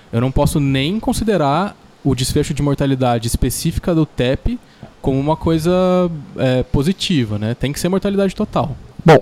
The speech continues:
Speaker 2: comenta uma coisa pra mim, esse estudo aqui, esse é o estudo que me parece maior benefício. É o estudo Jorge Sanches, de noventa e cinco, né?
Speaker 1: É, esse estudo aí de noventa e cinco, na realidade, ele foi o único estudo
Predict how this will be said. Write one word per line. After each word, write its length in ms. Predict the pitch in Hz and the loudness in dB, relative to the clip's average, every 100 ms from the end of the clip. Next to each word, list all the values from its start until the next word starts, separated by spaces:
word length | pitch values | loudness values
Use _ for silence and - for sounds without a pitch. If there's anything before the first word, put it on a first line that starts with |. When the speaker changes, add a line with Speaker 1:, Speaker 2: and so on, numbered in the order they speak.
| - | 8
Speaker 2:
comenta 360 | 170 180 214 220 | 8 10 10 10
uma 140 | 196 | 10
coisa 260 | 185 165 170 | 10 10 10
pra 180 | 160 | 8
mim, 220 | 151 160 147 | 8 8 8
esse 200 | 131 139 | 6 6
estudo 320 | - 151 139 | 6 6 8
aqui, 300 | 127 147 135 | 6 6 6
esse 260 | 127 123 | 6 6
é 40 | 151 | 6
o 40 | |
estudo 260 | 139 160 156 | 6 2 2
que 140 | - | 4
me 340 | 151 143 143 147 | 4 4 2 4
parece 380 | 147 147 - | 6 6 6
maior 520 | 139 139 151 135 160 202 | 6 8 8 10 8 8
benefício. 760 | 180 160 - 127 110 - 110 - - - - | 8 8 8 6 6 6 2 2 -8 -16 0
É 120 | - | 2
o 40 | 127 | 4
estudo 360 | - 156 139 | 4 6 8
Jorge 420 | 117 147 170 160 | 10 10 10 10
Sanches, 720 | 151 - 135 127 120 110 - - | 8 6 4 4 2 2 2 4
de 100 | 120 | 6
noventa 300 | 120 131 139 | 8 8 8
e 60 | 123 | 8
cinco, 400 | - 117 - 113 | 6 4 4 4
né? 180 | 123 - - | 2 -2 -4
Speaker 1:
É, 180 | 117 - | -2 0
esse 220 | 131 170 | 0 0
estudo 300 | - - 131 | -2 0 2
aí 80 | 123 | 2
de 80 | 120 | 0
noventa 280 | 117 113 | 0 0
e 60 | 110 | -2
cinco, 460 | - 143 151 117 101 - - - - - | 0 -2 -2 -4 -4 -12 -20 -20 -20 -6
na 100 | 117 | -2
realidade, 540 | 127 131 120 113 131 | 0 0 0 0 2
ele 260 | 143 131 131 | 2 2 2
foi 280 | - 147 135 | 2 2 4
o 80 | 135 | 4
único 500 | 131 143 196 - 226 | 4 2 2 0 -2
estudo 480 | - 143 135 220 | 0 0 0 -2